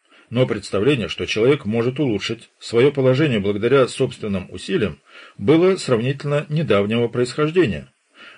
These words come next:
Во времена Средневековья было принято, что каждый человек занимает место, предназначенное ему Богом,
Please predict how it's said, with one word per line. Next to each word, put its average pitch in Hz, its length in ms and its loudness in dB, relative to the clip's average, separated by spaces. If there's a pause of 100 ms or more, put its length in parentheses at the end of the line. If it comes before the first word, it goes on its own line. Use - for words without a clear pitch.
Во 117 140 2
времена 170 400 2
Средневековья 131 960 0 (160)
было 151 260 4
принято, 139 560 0
что - 220 -2
каждый 165 320 2
человек 113 540 2
занимает 117 580 -2
место, 113 580 -4 (300)
предназначенное 143 880 0
ему 107 400 0
Богом, 127 440 0